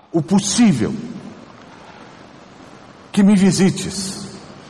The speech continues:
E a impressão que você tem é que Jesus Cristo dá de conta, de fato,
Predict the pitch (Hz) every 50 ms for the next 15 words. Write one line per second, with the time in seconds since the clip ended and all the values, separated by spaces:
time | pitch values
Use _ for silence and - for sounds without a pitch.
0 | - - - - - - - - - - - - - - - - - - 180 240
1 | 302 311 330 254 240 262 254 240 - - 302 330 262 202 262 214 220 226 214 -
2 | 208 175 - - 254 294 277 247 226 226 190 - 254 240 208 277 294 240 214 220
3 | - - - - 262 294 294 226 294 - 214 208 175 156 151 156 240 262 277 285
4 | 277 240 226 277 277 - - - - - 240 262 277 277 240 196 - 214 202 180
5 | 170 247 - - - - 226 240 262 240 - - - - 156 127 -